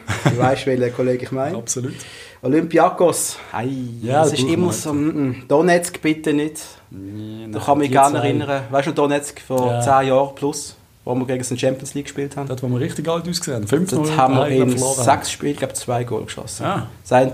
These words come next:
Speaker 2: gegen Barcelona und das eine gegen Donetsk daheim. David Abraham.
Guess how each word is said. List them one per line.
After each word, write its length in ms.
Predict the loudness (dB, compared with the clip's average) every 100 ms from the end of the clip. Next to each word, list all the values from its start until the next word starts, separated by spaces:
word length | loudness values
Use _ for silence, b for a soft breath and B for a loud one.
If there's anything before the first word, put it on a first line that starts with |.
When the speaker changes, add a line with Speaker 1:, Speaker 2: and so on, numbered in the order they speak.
| -2
Speaker 2:
gegen 240 | -2 -2 0
Barcelona 680 | 0 0 0 2 2 0 -2
und 140 | -8
das 100 | -2
eine 180 | 0 -2
gegen 380 | -4 -4 -4 -2
Donetsk 340 | -4 -4 -6
daheim. 320 | -6 -6 -6 -6
David 280 | 0 2 4
Abraham. 420 | 4 4 4 2